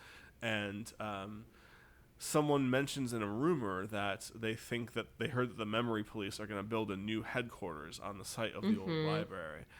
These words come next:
Speaker 1: Um, and what, this is around the po-, point of the book that I was, like, searching for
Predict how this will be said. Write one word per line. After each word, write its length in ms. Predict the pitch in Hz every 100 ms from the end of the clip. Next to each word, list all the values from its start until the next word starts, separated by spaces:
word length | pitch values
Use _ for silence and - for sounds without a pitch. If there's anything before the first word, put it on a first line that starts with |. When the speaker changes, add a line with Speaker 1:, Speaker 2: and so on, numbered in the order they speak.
| - - -
Speaker 1:
Um, 340 | 110 104 101 -
and 460 | 113 110 107 107 117 - - -
what, 200 | 127 -
this 200 | 147 -
is 80 | 165
around 400 | 151 139 143 160
the 100 | 151
po-, 360 | 123 - 143 - -
point 200 | - 131
of 60 | 120
the 60 | 110
book 200 | 113 -
that 140 | 98
I 120 | 107
was, 400 | 107 107 104 -
like, 160 | 107 104 - -
searching 540 | - - 123 - 120
for 400 | - 123 110